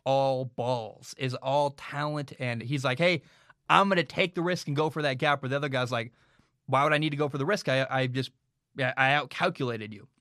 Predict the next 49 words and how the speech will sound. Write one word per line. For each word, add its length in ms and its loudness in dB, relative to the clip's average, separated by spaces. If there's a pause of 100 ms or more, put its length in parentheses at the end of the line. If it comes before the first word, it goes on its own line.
(840)
So 100 0
it's 80 0
interesting 360 -2
to 60 -2
watch 220 2
how 140 0
they 340 0 (420)
diverge, 800 2
and, 260 -6
and 120 -8
the 60 -2
question 340 -2
is, 100 -4
does 240 0
it 60 0
even 200 -2
really 160 0
work 260 -2
for 100 -8
either 180 0
one 140 0
of 40 -4
them? 140 -8
Are 100 -2
they, 280 -2
either 380 -2
one 180 -2
of 40 0
them, 140 0
really 160 -4
happy? 400 -2 (1700)
So 100 -2
that's 160 4
my 160 4
third 300 2
favorite 220 0
movie. 260 -10 (440)
Now, 80 -2
my 120 4
top 260 2
two 140 0
favorite 240 4
movies 480 -2
are, 180 0
are, 300 2
again, 340 0
in 140 0
no 160 2
order. 340 -4